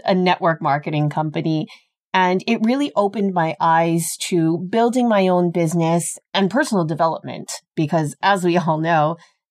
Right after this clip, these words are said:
that's where a lot of the mindset junkies are. Now, full transparency,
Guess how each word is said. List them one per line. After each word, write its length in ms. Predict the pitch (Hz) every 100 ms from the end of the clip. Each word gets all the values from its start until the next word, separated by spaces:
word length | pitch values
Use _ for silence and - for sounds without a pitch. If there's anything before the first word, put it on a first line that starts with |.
| -
that's 440 | 180 175 - - 208
where 460 | 175 175 165 165 202
a 40 |
lot 380 | 175 175 165 165 180
of 300 | 160 160 160
the 80 |
mindset 800 | 165 156 160 160 151 - 214 175
junkies 580 | 160 156 156 165 151 147 -
are. 400 | 147 139 139 170 _ _ _ -
Now, 180 | 196 190
full 220 | 254 254
transparency, 960 | 254 214 190 190 170 170 170 185 175